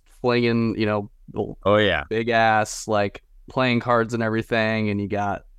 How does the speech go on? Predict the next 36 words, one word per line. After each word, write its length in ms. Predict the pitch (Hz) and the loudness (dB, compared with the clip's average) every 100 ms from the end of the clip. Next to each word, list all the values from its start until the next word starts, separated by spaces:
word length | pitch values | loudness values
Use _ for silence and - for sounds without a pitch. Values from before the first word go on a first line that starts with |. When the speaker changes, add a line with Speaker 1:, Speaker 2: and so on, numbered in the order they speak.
| - - | -16 -2
Speaker 1:
all 160 | 113 | 0
the 100 | 110 | 0
teams 500 | - 113 110 110 107 | -4 -4 -2 -2 -4
to 100 | - | -6
go 140 | - 110 | -4 -2
out 200 | 107 104 | -2 -2
taking 240 | 113 101 | -6 -8
photos 800 | - 117 113 110 110 107 104 98 | -4 0 0 2 0 0 -2 -4
and 100 | 98 | -8
photoshopping 600 | 113 113 - 110 104 110 | -4 -4 0 0 0 -2
the 60 | 98 | -6
sign 440 | - 110 110 107 | -2 0 0 0
and 100 | 104 | -4
stuff. 320 | - 110 101 | -4 -2 -2
So 140 | - 104 | -4 -8
there's 180 | 113 - | -8 0
that, 120 | 151 | 0
like, 260 | 110 110 113 | 0 -4 -4
im-, 160 | 104 - - - - - _ - | -8 -10 -20 -20 -20 -20 _ -4
like, 280 | 101 92 - - - - | -4 -4 -12 -20 -20 -4
making 340 | 127 170 180 | 0 0 2
it 160 | 156 - | 0 0
seem 240 | - 139 | -2 0
like 220 | 127 120 | 0 -2
it's 160 | 117 - | -6 -8
a 20 | |
big 300 | 98 107 95 | -4 -4 -2
deal 380 | 98 98 107 - - - | -4 -2 -4 -8 -20 -8
when 240 | 107 101 | -6 -6
it, 60 | 92 | -4
and 160 | 123 117 | -4 -2
it 160 | 110 | -2
is, 380 | 117 113 101 - | 0 0 -4 -4
but 260 | 120 104 104 | 0 0 0
just, 260 | 110 - | -4 0
like, 260 | 110 101 | 0 0